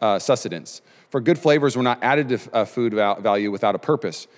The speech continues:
but because our Heavenly Father wishes to give us pleasure with the delicacy, delicacies he provides. It is not by accident that Psalm one oh four fifteen says, "Praise his kindness in creating wine to cheer man's heart."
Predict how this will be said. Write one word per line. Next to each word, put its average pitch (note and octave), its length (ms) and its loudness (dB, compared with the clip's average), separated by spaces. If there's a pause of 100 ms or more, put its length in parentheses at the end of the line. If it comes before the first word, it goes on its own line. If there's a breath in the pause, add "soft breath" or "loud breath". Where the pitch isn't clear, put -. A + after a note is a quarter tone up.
(140 soft breath)
but C3 100 0
because D3 220 2
our C#3 80 2
Heavenly D3 300 2
Father B2 320 2
wishes B2+ 360 -2
to A2+ 120 -2
give G#2+ 180 0
us G#2+ 120 -2
pleasure G2+ 520 -2 (300 loud breath)
with - 140 -4
the B2+ 80 0
delicacy, A#2+ 640 0 (180)
delicacies C3+ 480 0
he - 80 -8
provides. G2 520 -2 (300 soft breath)
It C#3 120 0
is B2+ 80 0
not C#3 180 2
by B2+ 100 4
accident A#2+ 560 -2
that F#2+ 120 -6
Psalm C#3 320 0
one C3 100 2
oh C#3 80 2
four C3+ 160 0
fifteen B2 380 -2
says, G2+ 260 -2
"Praise D3 580 0
his B2+ 160 -2
kindness A#2 520 -4
in G#2+ 100 -8
creating B2 380 0
wine G#2 300 -4
to F#2+ 100 -12
cheer A2+ 260 -6
man's G2 240 -8
heart." D#2 320 -12